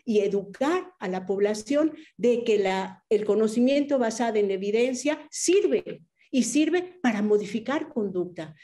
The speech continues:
y sirve para mejorar nuestra calidad de vida. Entonces, yo creo que este es el reto que tenemos en la universidad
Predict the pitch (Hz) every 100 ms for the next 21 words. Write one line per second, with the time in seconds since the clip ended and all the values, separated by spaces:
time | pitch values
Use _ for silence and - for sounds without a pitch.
0 | _ 220 220 - 302 339 359 240 202 196
1 | 185 196 226 320 330 330 - 208 180 175
2 | 175 170 165 160 156 - _ _ _ _
3 | - 185 226 233 - - 226 233 240 240
4 | 240 220 214 254 226 214 208 247 277 285
5 | 208 196 190 190 202 196 202 208 185 185
6 | 180 180 175 196 185 220